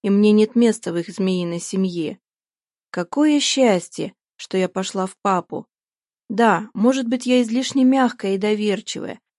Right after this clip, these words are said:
а где-то и глупая, но зато совесть моя чиста.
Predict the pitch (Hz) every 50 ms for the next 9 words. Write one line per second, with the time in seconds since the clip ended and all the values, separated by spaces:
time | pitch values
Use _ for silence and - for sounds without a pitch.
0 | _ - - 180 175 180 175 208 190 190 - 190 196 196 190 214 220 226 202 -
1 | - - 147 151 - _ _ _ _ _ _ _ - 190 196 190 220 214 214 -
2 | 220 214 - - 277 285 277 254 - - 208 208 208 208 208 - 220 214 - _
3 | - 190 175 175 185